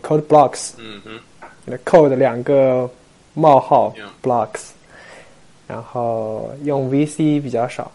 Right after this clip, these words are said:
Speaker 1: Visual Studio 就更不说了。倒是后来，后来上那个大三的时候，不是要写 Java 嘛，
Speaker 2: 嗯。
Speaker 1: 然后又用，用了一会儿 Eclipse。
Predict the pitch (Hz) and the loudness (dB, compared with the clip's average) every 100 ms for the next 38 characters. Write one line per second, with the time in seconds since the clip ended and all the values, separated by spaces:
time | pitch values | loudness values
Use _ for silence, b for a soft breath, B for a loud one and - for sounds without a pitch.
0 | _ - 143 151 147 143 127 135 131 143 | _ -4 -2 0 4 4 2 -2 -6 -2
1 | 135 120 B B - 170 170 190 170 135 | -2 -2 B B 0 2 2 4 6 6
2 | 147 170 147 151 170 151 143 151 139 139 | 4 4 2 2 -2 -2 -2 -2 -2 2
3 | 151 - 160 147 143 143 143 151 - 117 | 2 0 -6 -2 -4 -2 0 -2 0 -2
4 | 127 147 143 117 113 120 131 135 139 131 | 0 2 2 0 -6 -4 0 0 0 -2
5 | 139 139 135 131 123 123 - 147 131 - | -2 -2 -2 -2 -2 -4 -2 -4 -4 -10